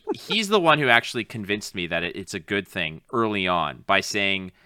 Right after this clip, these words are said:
Speaker 2: "Not everyone has the time to grind." And are you saying that, you know, like he says, he's like, "Y-, go to, go to Harry Tarantula," which is my L G S here in Toronto. He's like, "Go to Harry Tarantula and look around. How many world, how many people in that room can win a tournament, but how many do?"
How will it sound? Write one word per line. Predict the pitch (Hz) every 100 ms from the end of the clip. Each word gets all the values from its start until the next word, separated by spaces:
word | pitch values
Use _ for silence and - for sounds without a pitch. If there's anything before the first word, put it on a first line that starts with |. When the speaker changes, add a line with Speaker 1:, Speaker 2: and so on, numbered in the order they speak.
| _ -
Speaker 2:
"Not | 113 117
everyone | 110 117 113
has | 107 95
the |
time | 95 - 95 101
to | 110
grind." | 113 107 117 131 - - -
And | 98 98 92 90 -
are | 101
you | 104
saying | 110 113 107 113
that, | 101 92 - _ _ _ _
you | 110
know, | 98 85 85 _ _ _ _ _
like | 104 95 -
he | 87 87 110
says, | 123 135
he's | 98
like, | -
"Y-, | 131 120 -
go | 143 190
to, | 190 170 151 143 69 87 131
go | 147
to | 175
Harry | 151 143
Tarantula," | 135 120 101 95
which | 92
is | 101
my | 104 104
L | 101
G | 95 95
S | 90
here | 95
in | 87
Toronto. | - 87 73
He's | 85
like, | 98
"Go | 160
to | 190
Harry | 180 175
Tarantula | - 131 117 120 90 80 - - - -
and | 110 104 101 139
look | 156
around. | 156 131 92 85
How | 139
many | 180 190 160
world, | 123 131 -
how | 143
many | 185 175
people | - 156 147
in | - 127
that | 120 117
room | 117 110 104 98
can | - 139 127 131
win | 117
a | 107
tournament, | - 101 90 76 -
but | 101
how | 113
many | 113 107 98
do?" | 87 92 78